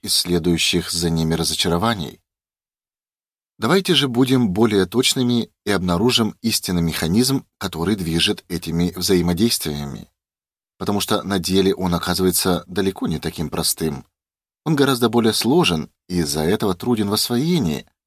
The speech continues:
Но если его суметь понять, мы получим идеальный рычаг для управления своей жизнью. Вы когда-нибудь собирали пазлы? Если да, то вы прекрасно помните,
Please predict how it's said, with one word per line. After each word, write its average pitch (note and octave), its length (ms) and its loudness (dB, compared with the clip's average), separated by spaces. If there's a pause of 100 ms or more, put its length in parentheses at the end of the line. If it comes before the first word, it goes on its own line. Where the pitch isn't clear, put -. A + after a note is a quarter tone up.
(340)
Но D2+ 120 -8
если D2+ 420 -2
его D2 240 -2
суметь E2 420 -4
понять, D2 520 -6 (420)
мы D2+ 220 -6
получим A#2+ 580 -2
идеальный F2 560 -2
рычаг F#2 480 -4
для F#2+ 180 0
управления D2+ 720 -4
своей D#2 420 -4
жизнью. E2 560 -2 (1400)
Вы A#2 140 0
когда-нибудь B2 480 0
собирали E3 400 2
пазлы? F2 520 -4 (720)
Если A#2+ 320 0
да, C3+ 340 0
то A#2+ 120 -4
вы A2+ 120 4
прекрасно A#2 500 -4
помните, B2+ 560 -2